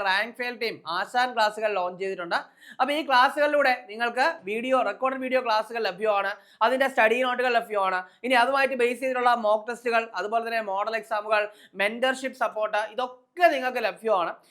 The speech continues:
അപ്പൊ ഇപ്പോൾ നിങ്ങൾ ചെയ്യേണ്ടത് ഡബ്ല്യൂ ഡബ്ല്യൂ ഡബ്ല്യൂ ഡോട്ട് വെരാന്ത ഡോട്ട് ടാലന്റ് കേരള ഡോട്ട് കോം എന്ന് പറയുന്ന വെബ്സൈറ്റ് സന്ദർശിക്കുക. നിങ്ങൾക്ക് ആവശ്യമായിട്ടുള്ള കോഴ്സ് ഏതാണെന്ന് നോക്കി അത് പർച്ചേസ് ചെയ്യുക, പഠിച്ചു തുടങ്ങുക, എത്രയും പെട്ടെന്ന് ഒരു ഗവൺമെന്റ് ജോലിയിലേക്ക് എത്തിച്ചേരുക. അപ്പോ ഡിഗ്രി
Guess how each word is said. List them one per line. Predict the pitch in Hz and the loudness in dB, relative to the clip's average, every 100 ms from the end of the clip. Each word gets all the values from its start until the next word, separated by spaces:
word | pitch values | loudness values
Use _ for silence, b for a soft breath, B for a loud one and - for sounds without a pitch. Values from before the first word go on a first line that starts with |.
| b 220 | b 2
അപ്പൊ | 269 262 | 2 6
ഇപ്പോൾ | 311 311 | 6 6
നിങ്ങൾ | 302 320 | 4 4
ചെയ്യേണ്ടത് | 269 277 277 254 269 - | 4 4 4 4 2 0
ഡബ്ല്യൂ | 196 214 269 294 | -2 0 0 0
ഡബ്ല്യൂ | 262 269 262 | 0 0 0
ഡബ്ല്യൂ | 240 247 247 | 2 0 2
ഡോട്ട് | 254 185 | 0 0
വെരാന്ത | 196 233 247 254 | 0 0 -2 -2
ഡോട്ട് | 247 262 226 | -2 -2 -4
ടാലന്റ് | 202 233 226 | -4 -4 -4
കേരള | 226 226 | -2 0
ഡോട്ട് | 208 202 | -2 -4
കോം | 220 | -6
എന്ന് | 220 214 | -2 0
പറയുന്ന | 202 208 190 | 0 -2 -6
വെബ്സൈറ്റ് | 170 214 208 214 | -8 -8 -8 -8
സന്ദർശിക്കുക. | 180 170 185 170 233 - B B - | -10 -10 -8 0 0 -2 B B -6
നിങ്ങൾക്ക് | 254 311 311 262 | 6 6 8 8
ആവശ്യമായിട്ടുള്ള | 262 269 269 269 262 254 262 262 | 6 2 -4 -2 -2 0 0 0
കോഴ്സ് | 233 240 233 196 151 175 | 0 0 0 0 0 -2
ഏതാണെന്ന് | 208 208 220 208 | 2 2 2 -4
നോക്കി | 202 247 254 156 | 0 0 0 -4
അത് | 160 175 | -6 -4
പർച്ചേസ് | 165 175 190 196 | -6 -8 -12 -8
ചെയ്യുക, | 196 220 285 B B 151 | 0 2 2 B B -4
പഠിച്ചു | 151 170 | -4 -2
തുടങ്ങുക, | 208 196 202 240 320 B 165 | -2 -2 4 4 4 B -6
എത്രയും | 196 - - 277 294 | -6 -6 0 2 2
പെട്ടെന്ന് | 240 220 214 | 0 -6 -4
ഒരു | 190 | -4
ഗവൺമെന്റ് | 185 214 202 | -4 -4 -4
ജോലിയിലേക്ക് | 208 196 196 247 381 - 185 | -4 -4 -2 -2 -2 -6 -10
എത്തിച്ചേരുക. | 175 170 139 127 _ _ _ 185 | -10 -12 -12 -14 _ _ _ -2
അപ്പോ | 214 233 | 0 2
ഡിഗ്രി | 196 208 262 | -2 -2 -2